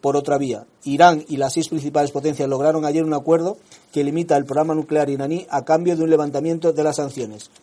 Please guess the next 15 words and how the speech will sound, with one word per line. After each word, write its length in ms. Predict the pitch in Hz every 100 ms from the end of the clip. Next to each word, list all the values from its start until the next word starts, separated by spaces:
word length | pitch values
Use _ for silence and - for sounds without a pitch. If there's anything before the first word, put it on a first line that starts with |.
| _ -
además 320 | 135 143 156
de 60 | 170
poner 220 | 165 165
fin 200 | 190 196
a 80 | 165
treinta 260 | 151 147 139
y 20 |
cinco 320 | 180 180 160
años 240 | 170 185 165
de 220 | 156 151 - -
enfrentamiento 800 | 143 147 147 147 165 170 185 202 - - _
entre 340 | 160 170 170 151
Washington 560 | 143 165 175 165 170
y 60 | 160
Teherán. 500 | 156 139 143 110